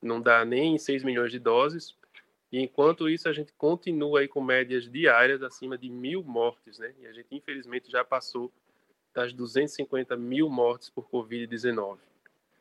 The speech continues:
E hoje saiu a discussão aí da pec emergencial, que vai mexer também no bolso da gente. A gente sabe que o Brasil tá cada vez se endividando mais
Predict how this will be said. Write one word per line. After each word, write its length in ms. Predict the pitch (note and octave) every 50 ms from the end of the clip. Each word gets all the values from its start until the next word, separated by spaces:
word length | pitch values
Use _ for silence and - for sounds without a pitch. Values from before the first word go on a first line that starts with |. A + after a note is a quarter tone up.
| _ _ _ _ _ -
E 120 | D#3+ E3+
hoje 260 | E3+ F#3+ G3+ G3+ G#3
saiu 380 | - - F3+ D#3 D#3 D#3+ D#3+ D#3
a 80 | D3+
discussão 560 | D3+ D3 - - D#3 D3+ - - D3 C#3 C3+ C3
aí 180 | C3 C3 C3+
da 140 | C3 C#3 C#3
pec 360 | - _ - C3+ C3+ C3 - C#3
emergencial, 800 | B2+ C3 B2+ A#2+ B2 B2 - - - B2 A#2 A#2 C3 D3+ - _ _ _ _ _ _ _ _ _ _ _
que 100 | A#2+ A2+
vai 160 | B2 C3+ D3+
mexer 340 | C#3 C#3 - - - C3 A#2
também 380 | - B2+ B2 A#2+ A2+ C3 D3
no 140 | C#3+ C#3+ C3
bolso 280 | B2 B2+ B2 A#2 - A#2+
da 160 | A#2 A2 A2
gente. 360 | G#2 A2+ A#2 C3 C#3 - B2+
A 60 | A2
gente 180 | G#2+ A2+ - _
sabe 300 | - - - A#2 A2+ -
que 100 | - B2
o 40 | A#2
Brasil 300 | A#2 A#2 A2+ A2 A2 A#2
tá 140 | - A#2+ A2+
cada 240 | - B2+ B2+ B2+ B2
vez 200 | A#2 A#2+ A#2 -
se 100 | - B2
endividando 640 | A#2+ A#2+ C3 C3 B2 B2 - B2 B2+ C3+ C3 A#2+
mais 440 | A2+ A2+ A2 A#2 C3 C#3 - - -